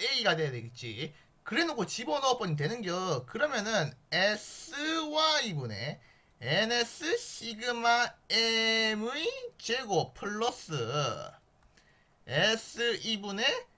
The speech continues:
엔에스 시그마 A의 제곱은 일. 요렇게 나오겠지. 맞냐? 그래놓고 이 엔에스에 대해서 풀어주면 된다 이겁니다. 여기에 에이에스엠이 타원에서의 안전계수를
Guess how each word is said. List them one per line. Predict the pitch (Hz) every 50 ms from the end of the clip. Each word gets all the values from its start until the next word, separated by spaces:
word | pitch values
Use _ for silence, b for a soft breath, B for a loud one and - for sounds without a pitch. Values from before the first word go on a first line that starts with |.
| _ _ _
엔에스 | - 120 135 160 196 226 226 233 233 240 240 220 - - - - 294 320 349 359
시그마 | 381 - - - - 226 233 233 214 233 247 240 240 240 240 226 - - -
A의 | 202 220 220 220 214 214 202 196 185 175 165 160 160 151 147 139 -
제곱은 | - - - - 123 131 147 147 147 135 120 117 117 110 107 139 220 294 339 359 339 - - _ _ -
일. | 214 196 170 147 131
요렇게 | 156 180 208 - - 151
나오겠지. | 139 151 170 180 170 - - - - - - - _ b b b b b b b b b b b _
맞냐? | - 190 247 - 233 220 208 202 208 208 214 - - _ _ _ _ - - -
그래놓고 | 220 254 285 330 330 320 302 226 208 - - - 185 190 190 180 151
이 | 170 170 - - -
엔에스에 | 233 240 247 247 240 247 - - 202 190 175 165
대해서 | 147 143 127 127 131 113 -
풀어주면 | - - 196 202 208 185 165 160 147 127
된다 | 123 120 147 170 165 156 143
이겁니다. | 131 113 107 104 101 90 82 85 82 98
여기에 | 113 131 151 175 185 226 233 220 - - _ _
에이에스엠이 | - 156 170 180 185 190 196 196 202 214 220 - - - 160 147 147 143 139 135 123 - -
타원에서의 | - - - 147 143 147 147 143 139 127 123 127 170 233 - -
안전계수를 | - 151 156 160 156 151 170 175 175 165 175 165 156 - 147 151 220 285 330 453